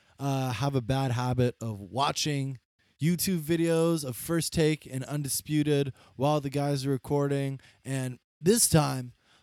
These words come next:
I actually, you know, forgot to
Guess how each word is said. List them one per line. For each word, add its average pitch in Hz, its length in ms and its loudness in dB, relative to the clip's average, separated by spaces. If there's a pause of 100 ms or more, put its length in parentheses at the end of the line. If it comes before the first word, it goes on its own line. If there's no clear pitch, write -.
(140)
I 151 160 0
actually, 151 1000 2 (120)
you 139 160 -2
know, 127 220 2
forgot 143 640 0
to 131 340 0